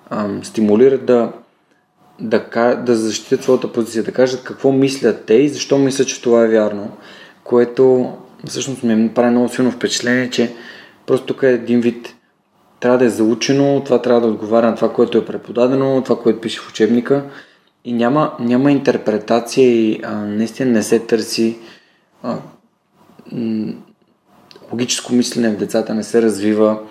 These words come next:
Просто това е А и Б и хората, които не знаят, не казват.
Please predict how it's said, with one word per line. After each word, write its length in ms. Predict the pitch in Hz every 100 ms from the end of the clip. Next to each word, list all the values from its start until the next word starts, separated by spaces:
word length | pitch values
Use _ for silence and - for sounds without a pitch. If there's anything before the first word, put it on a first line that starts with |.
| - -
Просто 260 | 143 139
това 260 | - 135 127
е 40 | 113
А 160 | 117
и 80 | 107
Б 160 | 101 143
и 160 | 151
хората, 320 | - 135 123 120
които 220 | 123 110
не 60 |
знаят, 300 | 104 139 131
не 120 | 110 107
казват. 480 | 139 147 156 160